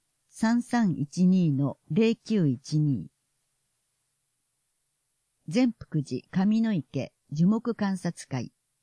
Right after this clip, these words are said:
十二月十日土曜、午前十時から正午。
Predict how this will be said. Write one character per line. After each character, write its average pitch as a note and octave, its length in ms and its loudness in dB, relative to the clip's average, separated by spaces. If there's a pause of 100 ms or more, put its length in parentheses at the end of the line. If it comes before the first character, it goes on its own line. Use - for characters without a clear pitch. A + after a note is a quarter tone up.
(540)
十 A3 200 2
二 A3+ 140 0
月 G#3+ 260 -6
十 F3 300 -4
日 D3+ 240 -2
土 D#3+ 180 0
曜、 F3+ 380 -4 (320)
午 A3+ 180 0
前 G#3 220 0
十 F#3+ 220 0
時 D3+ 140 -6
か - 140 -6
ら B2 100 -4
正 D3 280 -4
午。 - 240 -14